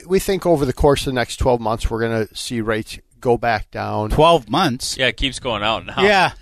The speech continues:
Speaker 2: twelve
Speaker 3: It's March.
Speaker 2: months.
Speaker 1: In the
Speaker 3: It's
Speaker 1: next
Speaker 3: gonna be
Speaker 1: four
Speaker 3: March.
Speaker 1: years,
Speaker 3: You're
Speaker 1: we
Speaker 3: like,
Speaker 1: believe
Speaker 3: "Yeah,
Speaker 2: Yeah,
Speaker 3: sometime."
Speaker 2: sometime
Speaker 1: we believe
Speaker 2: in,
Speaker 1: in the
Speaker 2: over the
Speaker 1: next
Speaker 2: course
Speaker 1: four
Speaker 2: of the next decade.
Speaker 1: Before I retire,
Speaker 2: Yeah.
Speaker 1: I feel like things are gonna come back down.
Speaker 2: What about May? What about April?
Speaker 1: Yep. So we think, well, they, they s-, keep, they have expanded a little bit,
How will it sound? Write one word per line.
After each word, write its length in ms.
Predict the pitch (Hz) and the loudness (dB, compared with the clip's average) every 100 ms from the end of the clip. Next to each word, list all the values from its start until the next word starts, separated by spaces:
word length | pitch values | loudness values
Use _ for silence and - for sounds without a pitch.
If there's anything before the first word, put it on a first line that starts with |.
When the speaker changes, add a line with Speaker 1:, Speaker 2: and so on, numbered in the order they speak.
| - _ - | -20 _ 2
Speaker 2:
twelve 260 | 196 214 139 | 6 6 4
Speaker 3:
It's 40 | |
March. 200 | 135 165 170 147 | 4 6 6 4
Speaker 2:
months. 20 | |
Speaker 1:
In 80 | 160 | 4
the 60 | 170 | 6
Speaker 3:
It's 60 | |
Speaker 1:
next 180 | 180 180 | 4 4
Speaker 3:
gonna 60 | 160 | 2
be 80 | 170 | 6
Speaker 1:
four 180 | 190 196 | 8 8
Speaker 3:
March. 200 | 160 220 | 8 6
Speaker 1:
years, 300 | 190 160 139 | 6 6 6
Speaker 3:
You're 100 | 131 | 6
Speaker 1:
we 60 | |
Speaker 3:
like, 100 | 156 | 6
Speaker 1:
believe 160 | 156 151 147 143 - | 4 4 4 4 4
Speaker 3:
"Yeah, 60 | 180 | 4
Speaker 2:
Yeah, 100 | 160 | 4
Speaker 3:
sometime." 300 | 156 139 143 | 2 0 -2
Speaker 2:
sometime 160 | 185 | 0
Speaker 1:
we 60 | 147 175 170 | 2 4 4
believe 60 | |
Speaker 2:
in, 60 | 156 | 6
Speaker 1:
in 60 | 151 | 6
the 60 | |
Speaker 2:
over 80 | 147 | 4
the 60 | 139 | 2
Speaker 1:
next 120 | 139 | 2
Speaker 2:
course 200 | 160 147 | 4 6
Speaker 1:
four 80 | 143 | 4
Speaker 2:
of 80 | 139 | 4
the 100 | 135 | 4
next 400 | 139 139 - - | 2 0 -6 -4
decade. 440 | 143 - 123 120 | -4 -4 -6 -2
Speaker 1:
Before 300 | 139 - 135 | 0 4 4
I 20 | |
retire, 500 | 135 135 143 131 92 - | 4 2 -2 -4 -6 -4
Speaker 2:
Yeah. 180 | 120 110 | -2 -2
Speaker 1:
I 60 | |
feel 240 | - 127 117 | -2 -2 -2
like 340 | 107 107 - - | -4 -8 -16 -16
things 240 | 117 113 | -14 -12
are 80 | 117 | -10
gonna 180 | 113 107 | -10 -12
come 180 | - 110 | -12 -16
back 240 | 95 92 | -16 -20
down. 100 | - | -8
Speaker 2:
What 160 | - 139 | 2 2
about 220 | 143 135 | 4 2
May? 400 | 131 131 123 92 | 2 -2 -4 -6
What 160 | 107 131 | -4 -2
about 240 | 127 123 | -2 -2
April? 400 | 123 - 101 82 - _ _ | -4 -6 -8 -8 -12 _ _
Speaker 1:
Yep. 200 | 156 - | -2 -2
So 180 | - 147 | 4 4
we 140 | 143 | 6
think, 520 | 143 156 139 - - - - | 2 2 0 -6 -18 -14 2
well, 260 | 170 156 | 6 6
they, 140 | 156 180 - | 4 0 -2
they 140 | - 143 | -2 -2
s-, 260 | - - _ | -2 -6 _
keep, 200 | - 135 | -10 -10
they 260 | - 135 160 | -6 0 2
have 220 | 151 143 | 4 2
expanded 580 | 131 - - 120 110 110 | 0 -6 -4 -2 -2 -4
a 60 | 110 | -6
little 180 | 90 | -6
bit, 160 | 87 82 | -10 -14